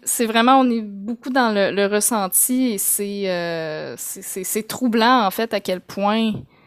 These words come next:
ça vient nous chercher ou que c'est, c'est criant de vérité, à quelque part.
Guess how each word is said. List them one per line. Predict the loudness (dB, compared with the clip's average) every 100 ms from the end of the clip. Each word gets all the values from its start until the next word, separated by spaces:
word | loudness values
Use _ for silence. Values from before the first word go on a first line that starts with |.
| _ _ _ _ _ _ _ _ _
ça | 2 4 4 4 4
vient | 4 2
nous | 2
chercher | 2 0 2 0 2 0
ou | 0
que | 2
c'est, | 4 2 -2
c'est | -4 -6
criant | -8 -4 -2 -2
de | -2
vérité, | -4 -4 -8 -4 -2 -2
à | -4
quelque | -6 -4 -2
part. | 0 2 0